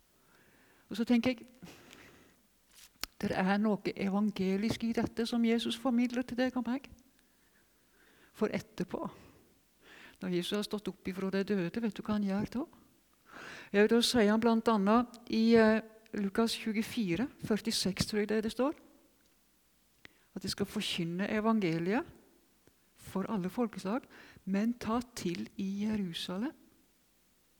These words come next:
hos de selvtilfredse. Ta til der. Det er jo det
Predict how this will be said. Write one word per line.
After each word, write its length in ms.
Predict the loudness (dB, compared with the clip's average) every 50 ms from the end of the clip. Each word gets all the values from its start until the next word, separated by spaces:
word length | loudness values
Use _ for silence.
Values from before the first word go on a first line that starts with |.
| _ _ _ _ _ _ _ _ _ _ _ _ -8
hos 180 | -6 -6 -6 -6
de 320 | -4 -2 -2 0 0 -2 -4 -8 -14 _ _ _ _ _ _ -10
selvtilfredse. 1040 | -8 -6 -4 -2 -2 -4 -4 -6 -10 -10 -10 -10 -8 -6 -6 -6 -6 -6 -8 -10 -10 -12 -16 -18 _ _ _ _ _ _ _ _ _ _ _ _ _ _ _ _ _ _ _ _ _ _ _ _ _ _ _ _ _ _ _ _ _ _ _ _ -6
Ta 100 | -6 -6 -4 -4
til 280 | -4 -4 -4 -4 -2
der. 320 | -4 -4 -4 -6 -10 -18 -20 -20 _ _ _ _ _ _ _ _ _ _ _ _ _ _ -20 -20 -20 -20 -20 -18 -18 -18 -20 -2 4 6
Det 80 | 8
er 60 | 8
jo 120 | 8 8 6
det 220 | 8 8 10 10